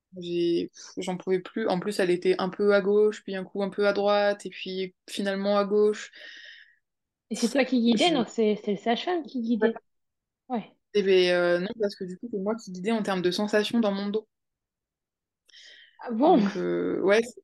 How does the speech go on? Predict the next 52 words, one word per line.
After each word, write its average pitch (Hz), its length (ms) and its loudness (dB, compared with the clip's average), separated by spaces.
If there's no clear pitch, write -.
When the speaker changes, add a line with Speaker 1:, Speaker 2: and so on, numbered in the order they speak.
Speaker 1:
ouais, 262 160 6
ouais. 226 180 4
Bah, 185 180 2
en 185 60 0
fait, 254 220 0
euh, 185 400 2
quand 202 240 -6
on 214 80 -2
a 220 100 2
des... 185 320 0
ce 175 80 -8
que, 185 240 -2
ce 175 80 -8
que - 100 -8
du 175 160 -10
coup, 226 100 -6
ils 226 60 -2
m'ont 180 120 -2
expliqué, 175 360 -6
c'est 214 200 -4
que 185 100 -2
le... 170 480 0
quand 165 300 -10
les, 170 340 0
les... - 920 -6
les 175 120 -4
femmes 208 240 -2
ont 185 60 -4
des 165 100 -2
contractions, 226 580 -2
elles 180 180 2
sentent 170 400 -10
pas 208 140 0
forcément, 208 640 -4
euh, 180 140 -2
rien, 185 200 -6
enfin, - 180 -8
elles 175 40 -6
sentent 180 180 -6
rien. 233 300 -2
Speaker 2:
Oui. 254 140 -12
Speaker 1:
Donc, 190 220 -6
euh, 185 40 -2
voilà, 180 300 4
c'est 180 180 -6
fait 190 140 -10
un 180 160 -4
peu, 202 140 -10
euh, 175 420 4
à 170 80 2
l'œil, 185 460 4
euh, 175 460 -4